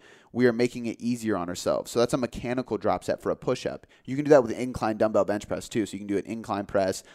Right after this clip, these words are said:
low incline press, flat press, and then a decline press. And it's a way that you can use the same exact weights of dumbbells and you just keep going while somebody keeps lowering the back of your bench for you.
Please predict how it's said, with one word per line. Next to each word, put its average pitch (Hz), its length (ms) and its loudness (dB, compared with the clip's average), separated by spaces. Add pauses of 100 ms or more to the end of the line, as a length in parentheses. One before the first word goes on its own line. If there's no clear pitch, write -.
(120)
low 107 240 6
incline 101 280 -4
press, 95 340 2 (180)
flat 101 300 4
press, 95 280 2
and 92 80 -12
then 98 80 -2
a 92 60 -6
decline 92 420 -6
press. 87 360 -4 (280)
And 110 140 -4
it's 107 120 -4
a 104 60 2
way 107 240 4
that 101 180 0
you 104 120 -6
can 104 140 -12
use 101 160 -6
the 90 80 -12
same 110 260 -4
exact 95 340 -6
weights 107 460 2
of 95 180 -2
dumbbells 107 540 2
and 104 180 -6
you 104 80 -6
just 98 300 -4
keep - 360 -8
going 104 520 0
while 98 240 0
somebody 101 320 -4
keeps - 320 -12
lowering 98 460 0
the 92 60 -4
back 87 200 -6
of - 60 -12
your 85 100 -4
bench - 260 -8
for - 180 -8
you. 73 160 -8